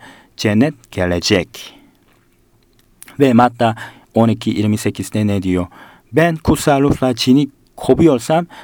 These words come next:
Tanrı egemenliği size geldi." diyor. O bahar ettiği gibi, "Tövbe edin, cennet yaklaştı." diye, e,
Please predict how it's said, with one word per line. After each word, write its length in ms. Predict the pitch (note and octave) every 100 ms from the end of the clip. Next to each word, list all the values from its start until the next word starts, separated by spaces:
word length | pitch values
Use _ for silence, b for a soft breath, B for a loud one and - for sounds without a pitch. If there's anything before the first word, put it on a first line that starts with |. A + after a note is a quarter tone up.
| B
Tanrı 260 | - C#3 C#3
egemenliği 640 | B2 B2 A#2 A2+ C3 D3 -
size 340 | - - C3
geldi." 440 | C3 A2+ G2+ G2 G2
diyor. 200 | F2 E2+ B B B -
O 200 | D3 C#3
bahar 220 | B2 A#2 A2+
ettiği 300 | A2 A2+ G2+
gibi, 240 | G2 A2+ -
"Tövbe 380 | F3 F3+ F3
edin, 340 | D3 A2+ F#2 E2+ b b b b
cennet 460 | A2+ A2+ C3 A#2+ A2+
yaklaştı." 680 | A2 - C3 - - C3+ A2+
diye, 320 | A2+ A#2+ B2 B B B -
e, 280 | G2+ G2+